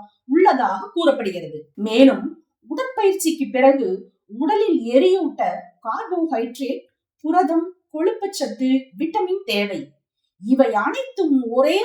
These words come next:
உணவில் கிடைக்கிறது என்றால் அது பிரியாணியில் மட்டுமே. பிரியாணிக்கு பயன்படுத்த, பயன்படுத்தும் இஞ்சி, பூண்டு, வெங்காயம் மற்றும் மசாலா பொருட்களில்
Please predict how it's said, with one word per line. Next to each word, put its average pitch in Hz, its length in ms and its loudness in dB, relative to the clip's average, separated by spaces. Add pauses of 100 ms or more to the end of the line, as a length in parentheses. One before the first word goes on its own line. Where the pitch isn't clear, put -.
(120)
உணவில் 247 420 0
கிடைக்கிறது 262 600 0
என்றால் 302 540 -2
அது 202 340 -8
பிரியாணியில் 262 680 2
மட்டுமே. 214 480 -4 (840)
பிரியாணிக்கு 330 640 4
பயன்படுத்த, 262 580 -2
பயன்படுத்தும் 240 760 -2 (160)
இஞ்சி, 330 640 -2
பூண்டு, 294 340 2
வெங்காயம் 240 760 0
மற்றும் 247 360 -10
மசாலா 392 480 0
பொருட்களில் 247 720 -4